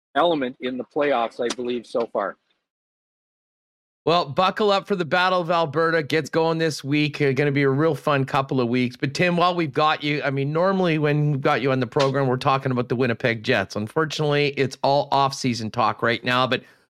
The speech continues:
Speaker 2: we haven't spoken s-, on the program since the end of the season.
Speaker 1: Mm-hmm.
Speaker 2: Uh, I have to ask you what you thought about the end of season comments from so many of the Winnipeg Jets, and then in particular,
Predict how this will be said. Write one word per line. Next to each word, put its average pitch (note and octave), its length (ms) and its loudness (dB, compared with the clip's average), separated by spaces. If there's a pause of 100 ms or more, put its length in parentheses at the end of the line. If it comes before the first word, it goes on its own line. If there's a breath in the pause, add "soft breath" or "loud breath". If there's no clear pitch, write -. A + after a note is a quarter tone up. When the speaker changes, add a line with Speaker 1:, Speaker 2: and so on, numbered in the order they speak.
Speaker 2:
we D3+ 80 2
haven't B3 220 2
spoken G#3+ 340 0
s-, - 240 -8
on F3+ 140 2
the E3 60 0
program D#3+ 440 2
since D3+ 240 -4
the C#3 160 0
end C#3+ 140 2
of B2 80 -2
the A#2 80 -2
season. C3 500 -2
Speaker 1:
Mm-hmm. B2+ 100 -14 (440)
Speaker 2:
Uh, D3 340 2
I D3 220 2
have D#3+ 260 0
to - 180 -2
ask D3+ 360 -2
you C#3+ 120 -4
what C#3 280 -6
you D3 100 -6
thought C#3 300 0
about C3 380 0
the B2 280 0
end D#3+ 260 2
of D3+ 120 0
season C#3 500 0
comments C3+ 500 0
from B2 160 -4
so C#3 280 -2
many D3+ 300 0
of C#3+ 60 0
the C#3+ 80 0
Winnipeg C#3 480 0
Jets, B2+ 380 -2 (460 loud breath)
and D#3+ 160 0
then E3 160 0
in D#3 100 -2
particular, C#3+ 800 0